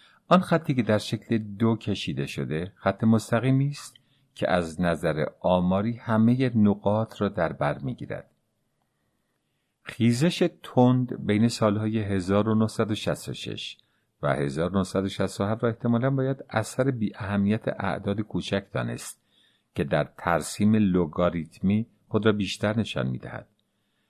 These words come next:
از آن به بعد دیگر نمودار یک خط تقریباً مستقیم است، گرچه الگوهای روی هم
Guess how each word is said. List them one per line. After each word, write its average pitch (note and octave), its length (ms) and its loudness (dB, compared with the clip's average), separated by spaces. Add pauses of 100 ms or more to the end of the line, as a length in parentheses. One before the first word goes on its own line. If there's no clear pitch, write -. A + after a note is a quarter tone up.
(260)
از C3 220 4
آن F#3+ 160 8
به B2+ 100 6
بعد F#2 280 -2 (420)
دیگر D3 280 4
نمودار A2 440 4
یک A2+ 320 -2
خط - 320 -4
تقریباً A#2 680 0
مستقیم C#2+ 680 -2
است، - 280 -14 (380)
گرچه G#2+ 280 2
الگوهای C3 540 2
روی A2 300 4
هم G2 340 -2